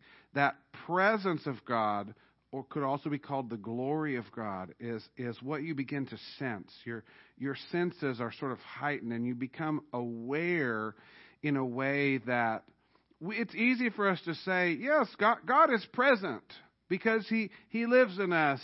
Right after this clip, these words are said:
and there's evidence of him working in the world." Well, that's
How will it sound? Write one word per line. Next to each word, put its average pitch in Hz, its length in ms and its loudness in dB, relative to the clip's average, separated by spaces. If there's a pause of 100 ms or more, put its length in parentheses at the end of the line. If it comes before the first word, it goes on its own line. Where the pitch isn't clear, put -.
and 123 280 0 (340)
there's 196 300 4
evidence 220 480 4
of 175 140 -2
him 170 400 2 (200)
working 190 440 0
in 156 100 0
the 151 80 0
world." 147 600 -4 (1400)
Well, 135 80 -12
that's 208 220 2